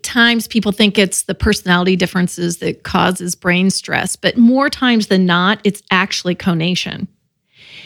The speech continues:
If we were asked to work against our grain,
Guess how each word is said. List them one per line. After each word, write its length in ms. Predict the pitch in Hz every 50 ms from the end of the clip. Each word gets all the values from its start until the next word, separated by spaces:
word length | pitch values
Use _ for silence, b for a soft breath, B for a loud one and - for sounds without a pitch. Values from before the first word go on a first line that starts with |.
| B B B
If 220 | - 254 226 - -
we 120 | 285 320
were 220 | 330 381 359 - -
asked 320 | 240 233 226 233 - - -
to 80 | -
work 300 | 208 196 208 208 208 208
against 380 | 226 214 220 208 196 196 - -
our 80 | 196 190
grain, 560 | 175 170 170 170 160 160 160 160 175 175